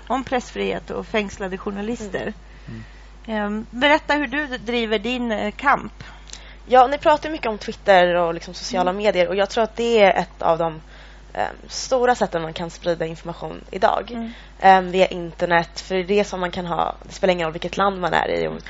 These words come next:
Speaker 2: till och med vissa kan ha det i, liksom, diktatorer som i Etiopien, kan man nå ut, ehm, med sociala medier. Och så vi har försökt bedriva, vi har gjort en kortfilm som är tio minuter lång. Vi försöker berätta historien om Eritrea,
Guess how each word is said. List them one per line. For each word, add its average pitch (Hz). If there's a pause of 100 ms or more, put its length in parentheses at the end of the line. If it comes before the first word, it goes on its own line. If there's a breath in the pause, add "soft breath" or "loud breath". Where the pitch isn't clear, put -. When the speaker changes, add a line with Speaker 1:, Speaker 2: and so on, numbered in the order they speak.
(120 loud breath)
Speaker 2:
till 196
och 190
med 175
vissa 180
kan 175
ha 165
det 156
i, 165
liksom, -
diktatorer 165
som 160
i 165 (280 loud breath)
Etiopien, - (340 loud breath)
kan 180
man 175
nå 165
ut, 160 (400)
ehm, 156 (680)
med 220
sociala 180
medier. 208
Och -
så 202
vi 214
har 226
försökt 214
bedriva, 170 (300 loud breath)
vi 190
har 202
gjort 202
en 202
kortfilm 240 (260)
som 214
är -
tio 208
minuter 180
lång. 180 (220 loud breath)
Vi 190
försöker 196
berätta 196
historien 220
om 185
Eritrea, 170